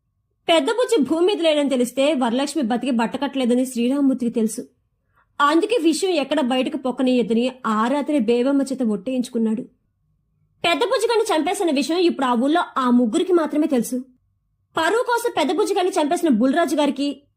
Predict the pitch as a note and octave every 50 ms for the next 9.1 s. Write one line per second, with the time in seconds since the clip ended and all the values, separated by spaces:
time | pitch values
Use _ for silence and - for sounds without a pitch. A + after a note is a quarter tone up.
0 | _ _ _ _ _ _ _ - D#4+ F4+ F#4+ G4+ F#4+ - - D4+ D4+ - F#4+ F4
1 | - G4 D#4+ C#4+ D#4 F#4 F#4 G4+ F4+ E4+ F#4+ D#4+ F4 F#4 C4+ B3+ C4+ - G4 F#4+
2 | F#4+ F4 F4 D4+ D4 F4 D#4 D#4 E4 D4+ C4 D4+ C#4 A3+ B3 C4+ C#4+ F4 - E4+
3 | A#3+ - - D4+ D#4+ - - - C4 B3+ B3 A3 B3 A#3+ - - F#4 F#4 D#4+ C#4+
4 | C4+ B3 - C4 B3 B3+ B3 - - D#4+ D4 C#4+ C#4 C4+ C#4+ C#4+ B3+ A#3+ A#3 B3
5 | C#4+ D4 D4 E4+ D4+ D4 C4+ A#3+ B3 A#3 - B3+ B3 - - - - - - _
6 | _ _ _ _ _ _ _ _ - E4+ D#4+ D4 C4 A4+ G#4+ A4+ A#4+ G#4+ A4 A4
7 | A4+ G#4+ E4+ D#4 D#4 E4 D4+ C#4+ C#4 D#4+ F#4+ D#4+ C#4 B3+ C4 D4 E4+ - G#4 G#4
8 | G#4 D#4+ D4+ D4 D#4 D4+ C#4+ - B3+ C#4 A3 A#3 A3 C4 C#4+ C#4 - - C#4+ C#4+
9 | C#4 B3+